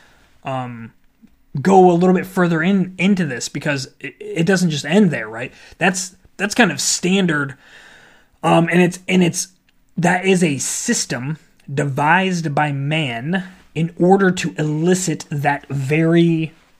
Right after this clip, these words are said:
outcome, right? And so the question is, well, h-, how do you do that when it's not a system? Like, when, when life throws something at you, life doesn't care, you know, if you recover. Life isn't, life isn't designed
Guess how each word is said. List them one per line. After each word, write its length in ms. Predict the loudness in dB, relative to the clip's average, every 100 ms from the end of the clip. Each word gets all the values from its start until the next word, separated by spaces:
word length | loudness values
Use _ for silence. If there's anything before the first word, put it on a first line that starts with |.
| _
outcome, 500 | -6 -6 -8 -14 -18 _ _ _ _ _ _ _
right? 300 | -10 -8 -8 _ -8
And 100 | -4
so 160 | 0 2
the 80 |
question 360 | 2 0 0 -2
is, 80 | -2
well, 240 | -6 -8 -12
h-, 100 | -14 _ _ _ _ _ -8
how 200 | -2 0
do 80 |
you 200 | 0 -2
do 300 | -4 -4 -2
that 400 | 0 0 -2 -6 _ _ -10
when 160 | -8
it's 100 | -6
not 160 | -4 -2
a 40 |
system? 500 | -4 -10 -16 -20 -20 _
Like, 260 | -14 -14 -14 _
when, 300 | -12 -12 -12 -12
when 220 | -10 -6
life 460 | -2 0 -2 -6 -20 _ _ _ _ _ _ _ _ -4
throws 260 | 2 4 2
something 260 | -2 0
at 220 | -2 -2
you, 160 | 0 0
life 340 | 0 0 -2 -6 -4
doesn't 300 | -4 -4 -12
care, 400 | -14 -12 -12 -16 _ _ _
you 100 | -10
know, 240 | -10 -12 -12
if 160 | -12 -12
you 60 |
recover. 380 | -10 -10 -10 -6
Life 260 | 0 0 0
isn't, 240 | -4 -6 -12 -20 -20 _ _ -20 _ -20 -20 -20 _
life 220 | 2 2 2
isn't 360 | 0 -2 -2
designed 840 | -6 -4 0 2 2 0 -6 -8